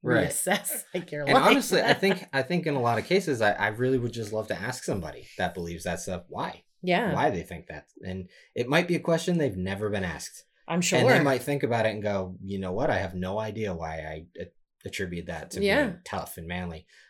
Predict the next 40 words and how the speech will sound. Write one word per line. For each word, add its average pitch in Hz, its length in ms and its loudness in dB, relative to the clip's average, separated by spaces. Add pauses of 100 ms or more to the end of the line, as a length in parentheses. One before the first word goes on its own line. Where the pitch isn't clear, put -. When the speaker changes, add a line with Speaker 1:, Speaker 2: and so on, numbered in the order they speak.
Speaker 1:
I'd 120 80 -6
be 139 60 4
like, 120 340 0
"You 180 160 -6
realize 233 300 4
I 180 80 6
go 175 140 6
out 165 100 10
into 139 100 0
the 113 80 2
world 117 280 2
every 135 200 2
day, 139 260 6
ninety-eight 110 460 -4
percent 110 280 -6
of 104 60 -6
the 92 60 -6
food 107 220 -6
I 95 120 -2
can't 95 300 -6
eat? 113 200 -6 (260)
Speaker 2:
<laughs> 247 340 2
Speaker 1:
That - 200 0
sounds 143 260 6
tougher 135 320 2
to 110 80 0
me 151 220 4
<laughs> 254 760 4
than 220 300 10
going 156 220 8
hunting." 120 440 0 (400)
But, 117 260 0
uh, 101 280 -2 (380)
Speaker 2:
<laughs> 254 420 2 (640)
Speaker 1:
you 127 100 -2
know, 110 200 -2
I, 117 340 2
I - 20 0
know 123 220 2
that 110 320 0